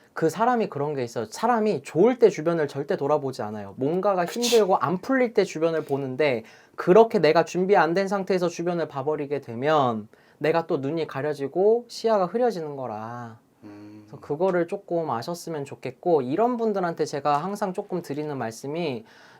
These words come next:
Speaker 1: 옆에 누가 없어도 경제적으로도 그렇고 심리적으로도 그렇고 누가 없어도 괜찮고 완전한 상태여야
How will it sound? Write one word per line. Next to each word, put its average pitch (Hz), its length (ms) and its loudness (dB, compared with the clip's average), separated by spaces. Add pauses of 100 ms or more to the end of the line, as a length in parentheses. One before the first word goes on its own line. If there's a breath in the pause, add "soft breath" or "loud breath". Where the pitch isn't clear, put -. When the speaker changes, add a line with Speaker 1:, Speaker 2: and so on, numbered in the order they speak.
Speaker 1:
옆에 147 360 2
누가 147 280 4
없어도 190 920 4
경제적으로도 160 840 0
그렇고 139 340 -4
심리적으로도 180 840 -2
그렇고 131 720 2
누가 147 280 4
없어도 196 420 2
괜찮고 175 640 -6
완전한 147 500 -2
상태여야 131 880 -4